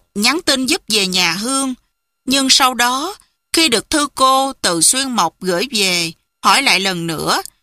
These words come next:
bà Hoàng đã viết trả lời Oanh là, "Cả nhà Hương đi hết rồi. Giờ Oanh mới biết sự thật. Chắc là bà Hoàng muốn tránh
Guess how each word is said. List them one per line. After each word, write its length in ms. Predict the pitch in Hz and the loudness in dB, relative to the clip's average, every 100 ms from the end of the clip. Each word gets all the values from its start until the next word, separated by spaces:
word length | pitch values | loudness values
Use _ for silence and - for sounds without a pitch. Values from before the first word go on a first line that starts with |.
| _ _ - | _ _ 0
bà 180 | 214 | 2
Hoàng 480 | 254 226 208 202 190 - - | 2 2 4 4 0 -10 -6
đã 160 | 196 220 | -2 0
viết 220 | 320 - | -2 0
trả 120 | 214 | -2
lời 200 | 240 - | 0 0
Oanh 220 | 202 247 240 | 0 0 0
là, 220 | 190 160 - _ _ _ _ - | 0 0 -6 _ _ _ _ -2
"Cả 140 | 220 | 2
nhà 240 | 311 294 202 | 2 2 2
Hương 240 | 254 302 | 0 0
đi 160 | 285 294 | 0 0
hết 320 | 320 392 - | 0 0 0
rồi. 440 | 208 196 180 165 - _ _ _ _ - | -2 0 0 -4 -6 _ _ _ _ 0
Giờ 420 | 208 196 180 170 _ _ _ - | 2 4 2 -2 _ _ _ 2
Oanh 420 | 240 240 240 240 | 4 2 0 0
mới 140 | 302 | 0
biết 300 | 262 302 427 - | 0 0 0 0
sự 320 | - 180 165 | 0 0 -4
thật. 240 | - 196 - - _ _ _ - | -4 -4 -4 -14 _ _ _ -2
Chắc 180 | 370 403 | -2 2
là 160 | 220 | 2
bà 220 | 185 185 | 4 2
Hoàng 480 | 190 196 185 185 175 - _ - | 2 2 2 2 -2 -10 _ -4
muốn 240 | 240 339 | 0 0
tránh 160 | 330 | 0